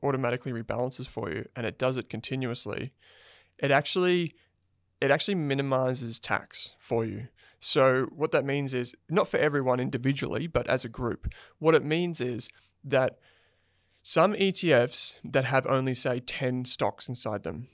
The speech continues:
they go up, they go down really quickly. And what that, what happens is that triggers capital gains tax,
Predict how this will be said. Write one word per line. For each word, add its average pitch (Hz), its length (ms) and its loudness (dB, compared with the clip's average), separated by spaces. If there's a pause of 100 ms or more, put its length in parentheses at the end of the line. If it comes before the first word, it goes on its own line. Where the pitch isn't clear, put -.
(280)
they 117 140 0
go 127 140 4
up, 139 280 4
they 117 100 0
go 120 140 0
down 117 340 2
really 113 220 -2
quickly. - 480 -8 (220)
And 135 100 -2
what 196 160 2
that, 151 260 0
what 165 160 0
happens 123 460 -6
is 131 120 -8
that 139 140 0
triggers 123 720 -4 (220)
capital 117 320 -4
gains 113 280 -4
tax, - 460 -12